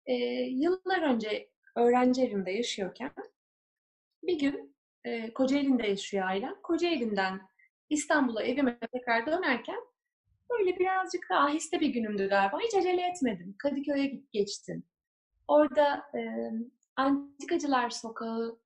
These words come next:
denen ama böyle eskilerinde hani hep en antika, en pahalı şeylerin değil de şaşırtıcı şeyleri bulduğum bir sokak var. Çok gezmezdim, merak ederdim.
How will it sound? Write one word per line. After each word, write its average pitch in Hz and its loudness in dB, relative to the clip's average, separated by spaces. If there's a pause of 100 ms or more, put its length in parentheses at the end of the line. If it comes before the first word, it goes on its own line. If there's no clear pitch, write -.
(140)
denen 202 -2
ama 220 -8
böyle 220 -6
eskilerinde 220 -8
hani 196 -6
hep 226 -8
en 208 -10 (200)
antika, 202 -6
en 185 -4
pahalı 202 -4
şeylerin 226 -2
değil 262 -6
de 185 -4 (840)
şaşırtıcı 294 4
şeyleri 285 6
bulduğum 254 2
bir 294 2
sokak 262 -2
var. - -4
Çok 359 -6
gezmezdim, 370 2
merak 262 4
ederdim. 190 -2